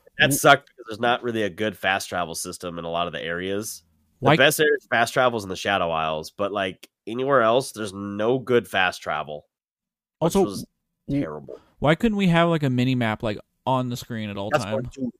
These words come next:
Speaker 1: dude, I
Speaker 2: Every
Speaker 1: think I
Speaker 2: ti-
Speaker 1: said that when I first opened the game. I'm like, "Uh."
Speaker 2: There's no mini map. Like, you have to, you have to pause,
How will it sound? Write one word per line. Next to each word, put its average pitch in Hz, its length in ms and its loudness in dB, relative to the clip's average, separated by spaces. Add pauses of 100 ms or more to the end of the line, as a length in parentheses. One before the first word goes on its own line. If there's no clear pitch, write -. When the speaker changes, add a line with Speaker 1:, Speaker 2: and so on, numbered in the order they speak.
(800)
Speaker 1:
dude, 101 380 -2 (120)
I 127 120 4
Speaker 2:
Every 151 80 6
Speaker 1:
think 185 100 6
I 175 60 6
Speaker 2:
ti- - 20 2
Speaker 1:
said 165 160 4
that 156 120 -4
when 127 100 -2
I - 100 -10
first 151 180 2
opened 131 220 0
the 113 40 -2
game. 117 260 4
I'm 95 120 0
like, 87 320 -4
"Uh." 80 380 -6
Speaker 2:
There's 127 180 0
no 135 120 4
mini 127 200 0
map. 113 300 -2
Like, 131 80 -2
you 127 80 0
have - 80 -4
to, 113 320 -2
you 127 80 -4
have 135 80 0
to 131 80 -6
pause, 143 640 2